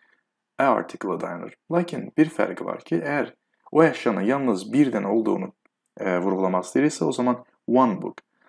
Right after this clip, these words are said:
Lakin normalda ümumiyyətlə söz gedirsə o əşyadan, təkdədirsə, a book şəklində işlənir. Əgər ismin önündə birdən yuxarı say işlənirsə, o zaman isim cəmdə olmalıdır. Yəni, two books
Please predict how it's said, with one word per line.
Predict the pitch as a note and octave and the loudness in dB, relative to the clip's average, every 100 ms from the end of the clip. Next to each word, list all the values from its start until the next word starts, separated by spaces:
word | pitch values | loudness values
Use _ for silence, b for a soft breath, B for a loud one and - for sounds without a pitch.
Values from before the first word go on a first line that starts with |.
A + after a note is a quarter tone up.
| b b - | b b -4
Lakin | C3+ A2+ A2 | -4 -2 2
normalda | A#2+ C3 C3 D#3 | 2 4 4 2
ümumiyyətlə | A2 G#2+ C#3 - G2 | 0 -4 -4 -2 -4
söz | - F2+ G2 | -2 -4 -4
gedirsə | F#2 F#2 - | -8 -6 -4
o | B2 | -4
əşyadan, | C3+ - C#3+ D#3+ E3+ - _ - | -4 -4 -2 0 -2 -8 _ -10
təkdədirsə, | - - B2+ C3+ B2+ D#3 E3 b b - | -10 -4 -2 -2 -4 -6 -6 b b -6
a | B2 | -4
book | A#2 G#2 - _ - | 0 -2 -2 _ -10
şəklində | - - - - | -10 -10 -10 -10
işlənir. | - - - - _ _ _ _ _ _ - | -8 -8 -8 -12 _ _ _ _ _ _ 0
Əgər | D#3 C3 - - | 2 2 -2 -10
ismin | - D3 C#3 | -8 -6 -2
önündə | A#2 G2 G#2 - _ _ _ _ - | -2 0 -2 -4 _ _ _ _ -8
birdən | G#2+ A#2 A#2 C#3+ | 6 8 8 4
yuxarı | C3+ A2+ G2 - | 0 0 0 0
say | - | 0
işlənirsə, | A2+ - D3+ D#3 E3 | 0 -2 -8 -6 -4
o | C3+ | 0
zaman | A#2 B2+ - | 0 -2 -4
isim | - E3 | -8 -8
cəmdə | D3+ G#2 F#2+ F#2 | -6 -6 -2 -2
olmalıdır. | F2 F#2+ G2+ - _ _ - | -2 -8 -10 -18 _ _ -6
Yəni, | C3 A#2+ B2+ - _ _ | -4 -2 -6 -10 _ _
two | - E3+ E3 - | 0 4 4 4
books | B2 - - - - | 2 2 -10 -12 -14